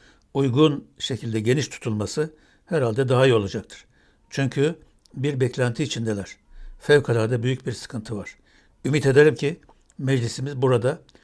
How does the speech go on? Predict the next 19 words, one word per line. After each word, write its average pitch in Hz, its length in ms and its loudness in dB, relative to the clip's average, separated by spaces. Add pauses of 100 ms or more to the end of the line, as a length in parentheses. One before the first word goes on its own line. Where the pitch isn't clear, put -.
(240)
hür 147 180 -2
iradesini 117 520 0
kullansın. 104 520 -4 (800)
Ben 160 320 2
şu - 180 -4
yanlışlığı 147 480 0
da 131 100 2
tasvip - 360 -4
etmiyorum. 156 480 4 (560)
Aslında 131 400 -2
devletin, 143 500 6 (520)
milletin 135 400 2
fertlerine 135 800 2
işlenen 110 440 -4
suçları 143 640 -2 (380)
affetmeye 127 560 -2
hakkı - 280 -4
olmaması 110 460 -2
lazım. 98 280 -8